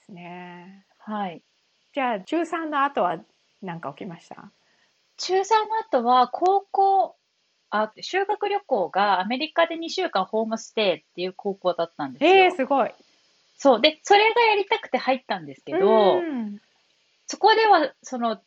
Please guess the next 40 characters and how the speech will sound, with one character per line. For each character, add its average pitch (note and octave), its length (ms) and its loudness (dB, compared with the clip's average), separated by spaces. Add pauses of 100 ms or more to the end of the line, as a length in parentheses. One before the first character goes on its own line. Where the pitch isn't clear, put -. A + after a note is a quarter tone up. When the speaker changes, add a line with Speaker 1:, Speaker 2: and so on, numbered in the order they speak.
Speaker 2:
中 D#4+ 240 -2
学 A#3 160 -4
と G3 100 -8
か F#3+ 100 -10
小 A#3 200 0
学 A#3 180 2
校 G3 80 -8
の F#3 60 -10
時 F#3+ 260 -12
に E3+ 100 -8
あ F3+ 80 0
っ F#3+ 100 -6
た E3 80 -2
よ D#3 60 -4
う - 40 -14
な E3+ 60 -16
成 A#3 160 0
功 A3 180 -6
体 G#3 220 0
験 E3+ 160 -10
み D#3 60 -20
た D#3 120 -6
い - 20 -6
な D#3 60 -6
の D#3+ 80 -12
な F#3 120 -4
く - 140 -20
て、 E3 560 -2 (480)
う G3+ 60 -10
ー F#3+ 340 -4
ん、 - 20 -4
な A#3 120 4
ん - 20 -8
か F3+ 300 2
通 B3+ 200 2
じ A#3+ 140 0
な C4 140 6
い B3+ 100 2
な D#4+ 200 4
っ - 20 -14